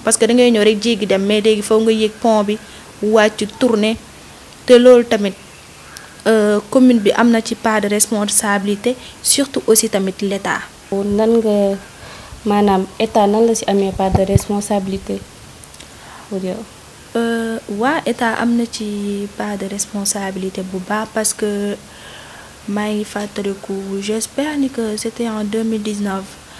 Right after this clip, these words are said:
Speaker 1: Deux mille dix-neuf, je ne sais pas. Ba ñuy commencé di construire, euh, pont bi, commune bi ñëpp a taxawoon ni que loolu du fi amee. Parce que kenn ku nekk xam nga ni lii bu fi amee rek,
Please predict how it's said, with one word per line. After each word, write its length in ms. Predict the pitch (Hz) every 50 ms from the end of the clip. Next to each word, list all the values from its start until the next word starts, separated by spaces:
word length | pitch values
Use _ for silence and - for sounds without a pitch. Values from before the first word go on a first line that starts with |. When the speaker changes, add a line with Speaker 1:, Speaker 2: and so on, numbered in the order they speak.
| - - - - - - - - - - - -
Speaker 1:
Deux 180 | 208 220 220
mille 120 | 220 226 233
dix-neuf, 280 | 233 254 302 370 381 330
je 60 | 311
ne 60 | 302
sais 120 | - 262 247
pas. 280 | - - 180 - - - - - - - - - - - -
Ba 120 | 190 220
ñuy 180 | 233 247 254 262
commencé 400 | 254 269 254 254 240 247 240 233
di 100 | 202 214 208
construire, 720 | - 247 247 247 - - 226 208 208 208 208 208 208 202
euh, 420 | 202 196 196 196 190 190 190 190 190 185 - -
pont 180 | 226 208 190 185
bi, 160 | 180 175 180 - - - - - - - - - - - - - - - - -
commune 280 | - 254 247 247 247 226
bi 100 | 190 202
ñëpp 200 | 190 214 240 -
a 60 | 254 247
taxawoon 400 | - 262 247 247 226 214 208 196
ni 180 | 190 196 190
que 140 | - - 185 196 - - - - - - - - -
loolu 260 | 190 202 208 196 190
du 60 | 190
fi 160 | 185 - - -
amee. 280 | - 180 185 180 175 180 - - - - - - -
Parce 200 | - 196 185 -
que 120 | - 226 214 - - - - - - - -
kenn 260 | - - 247 247 240 240 240
ku 120 | - 269 269
nekk 240 | 277 269 262 262 240
xam 200 | - - 233 233
nga 100 | 226 220
ni 120 | 214 196 202
lii 160 | 202 220 233 214
bu 100 | 214 233
fi 120 | - -
amee 340 | - 226 226 214 202 190 190
rek, 140 | 190 202